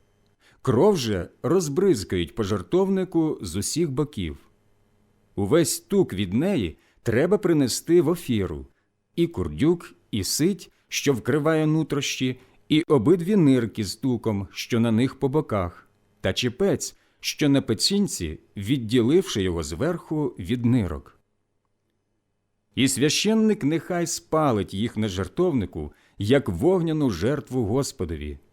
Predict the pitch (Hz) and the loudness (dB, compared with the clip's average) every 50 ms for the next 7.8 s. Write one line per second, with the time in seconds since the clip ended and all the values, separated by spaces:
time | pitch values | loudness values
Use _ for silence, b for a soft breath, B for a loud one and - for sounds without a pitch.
0 | _ _ _ _ _ _ _ _ _ - - - 113 117 127 131 120 b b b | _ _ _ _ _ _ _ _ _ -6 -2 0 0 0 0 -2 -4 b b b
1 | b b b - 82 71 73 90 135 175 180 175 - 156 151 160 156 160 156 - | b b b -14 -12 -8 -4 -2 0 0 -2 -2 -6 -4 -2 0 0 0 -2 -6
2 | - 101 90 80 104 135 143 135 131 - - - 131 120 117 120 113 127 127 113 | -8 -10 -4 -2 -2 -2 -2 -4 -6 -6 -6 -4 -4 -2 -2 -2 -2 -2 -2 -2
3 | 98 85 73 71 69 - _ _ _ _ _ _ _ _ _ _ _ _ _ _ | -4 -4 -6 -8 -12 -14 _ _ _ _ _ _ _ _ _ _ _ _ _ _
4 | _ _ _ _ _ _ - 131 131 120 127 127 113 - 123 117 117 123 117 131 | _ _ _ _ _ _ 2 2 4 4 4 2 2 2 0 2 2 2 4 2
5 | 147 131 - - - _ - 98 92 127 113 - - 104 - - - - 175 190 | 2 0 -2 -6 -16 _ -10 -6 -6 -6 -6 -4 -6 -4 -4 -4 0 0 2 2
6 | 170 156 123 98 - - 87 76 71 _ _ _ _ _ - 90 73 80 107 156 | 2 0 0 -2 -2 -6 -8 -8 -10 _ _ _ _ _ -12 -10 -4 0 0 0
7 | 170 - - - 170 170 170 160 151 156 139 98 87 80 73 69 | 0 -2 -4 -2 -2 0 0 0 -2 -2 -2 -4 -4 -6 -8 -10